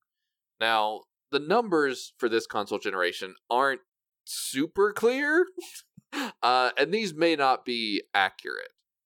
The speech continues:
but this is definitely the, the biggest divide we've seen between the two consoles in any generation thus far. So it's expected that the Xbox Series S and X together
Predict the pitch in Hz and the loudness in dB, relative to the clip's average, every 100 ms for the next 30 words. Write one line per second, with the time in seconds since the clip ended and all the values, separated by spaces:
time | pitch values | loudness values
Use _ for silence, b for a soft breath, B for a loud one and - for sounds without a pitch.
0 | _ _ _ - 156 127 107 104 127 131 | _ _ _ 0 2 4 4 2 -2 -2
1 | 123 147 143 - 131 123 117 113 101 - | -4 0 -2 -4 -6 -4 -2 -4 -8 -12
2 | - 104 95 - 92 110 104 101 101 95 | -2 -2 -2 -4 2 2 2 -2 -2 2
3 | 92 90 - 82 - 92 82 80 82 82 | 2 2 -2 -6 -2 -4 -4 -8 -8 -8
4 | - 85 80 80 - 76 76 73 73 76 | -8 -6 -6 -6 -4 -4 -6 -10 -8 -10
5 | - 71 69 67 - 69 65 65 - 58 | -8 -8 -6 -8 -10 -8 -8 -8 -6 -6
6 | 58 - _ _ _ - 104 101 95 - | -6 -10 _ _ _ -2 2 2 0 0
7 | 113 - 147 156 143 113 113 87 110 - | -2 -2 -2 -2 -4 -12 -4 -2 -2 -2
8 | 107 - - 101 92 87 85 78 - _ | -2 -2 -4 0 0 0 -4 -8 -16 _
9 | - 101 101 - 101 98 90 90 90 - | -2 0 0 -4 -2 -2 -2 -2 -2 -4
10 | - 92 92 85 76 71 | -8 -2 0 0 0 -2